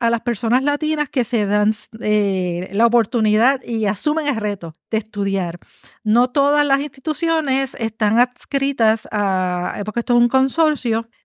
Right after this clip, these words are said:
al, al H T I o Hispanic Theological Initiative,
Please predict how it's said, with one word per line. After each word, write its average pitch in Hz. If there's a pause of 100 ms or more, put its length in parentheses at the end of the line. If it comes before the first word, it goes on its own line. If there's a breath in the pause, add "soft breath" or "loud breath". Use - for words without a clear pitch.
al, 202
al 208
H 226
T -
I 277
o 233
Hispanic 220
Theological 262
Initiative, 277